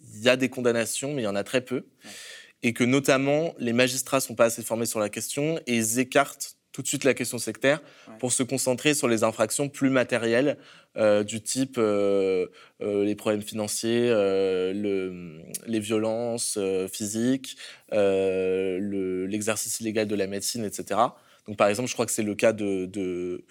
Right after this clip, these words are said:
Speaker 1: pour, pour Thierry Casasnovas, euh, un des chefs d'accusation, c'est, euh, c'est l'exercice illégal de la médecine. Euh, maintenant, il faut voir ce qui va être retenu ou pas et est-ce qu'il va,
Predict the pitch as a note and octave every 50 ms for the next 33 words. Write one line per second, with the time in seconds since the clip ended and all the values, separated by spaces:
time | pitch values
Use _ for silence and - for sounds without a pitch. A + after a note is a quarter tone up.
0 | - - - - - - _ _ _ - - - _ _ - - G#2+ G#2+ G2+ G2
1 | - - G#2 G2+ - A#2 A2+ G#2+ - A2+ G#2+ G#2+ G#2+ - - A#2 A2+ A#2+ A#2+ A2+
2 | - - G2+ F#2+ F#2 - A#2 A#2 A#2 A2 - - B2 A#2 G#2 A#2 G#2+ - - A2+
3 | A2+ A2+ G#2+ - - C3 C3 C3+ - - - A#2 A#2 A#2 A2 G#2 G2 F#2 F#2 F2+
4 | F2 F#2 F#2 F#2+ - - A#2+ A2 A2 G2+ G2+ A2 G#2 - - - - A2 G#2 G2+
5 | G#2 G2+ G2 F#2 F#2 F#2 F#2+ - - - C3 D3 C3+ - - - - - - -
6 | _ _ - - G2+ G#2 G2+ G2+ G2 G2 G2 F#2+ F#2+ G2 G#2 G#2 G2 A#2 B2 C3+
7 | B2+ B2 - A#2 G#2 G#2+ B2 C3 B2+ - - - A#2+ G#2 G#2+ G#2 G#2 - - A2
8 | G#2+ - - B2 B2 B2 A#2 G#2 A#2+ B2 B2+ A#2+ G#2+ G2 G2 F#2+ - - - A2+
9 | G#2 G#2 G#2 G2